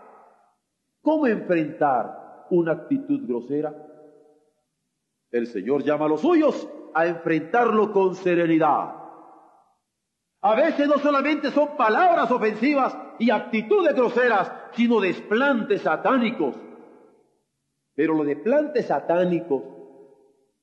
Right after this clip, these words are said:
divisorios, aislacionistas, porque no es otra cosa la labor del diablo,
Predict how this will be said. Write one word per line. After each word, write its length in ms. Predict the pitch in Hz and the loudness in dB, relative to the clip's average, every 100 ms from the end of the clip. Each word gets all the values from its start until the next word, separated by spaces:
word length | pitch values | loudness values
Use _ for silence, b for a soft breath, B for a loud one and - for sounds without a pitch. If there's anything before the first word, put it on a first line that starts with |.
| _ _ _ _ | _ _ _ _
divisorios, 920 | 208 170 - 160 196 208 190 165 - - - - - - _ _ _ | -2 -2 -2 2 2 2 2 -2 -4 -14 -20 -20 -20 -20 _ _ _
aislacionistas, 1200 | 156 196 175 196 170 180 202 277 - 254 196 - - - - - - _ _ _ _ _ | 0 2 2 2 0 0 2 2 0 0 -2 -2 -12 -20 -20 -20 -20 _ _ _ _ _
porque 300 | 175 160 160 | 0 0 0
no 80 | 170 | -2
es 100 | 175 | 0
otra 300 | 202 175 - | -2 -4 -2
cosa 640 | 233 247 208 120 - - - | 0 0 -2 -6 -12 -18 -4
la 140 | 147 | -2
labor 280 | 156 147 147 | 0 0 0
del 180 | 147 147 | -2 -2
diablo, 540 | 185 302 311 277 - | 0 2 2 0 -2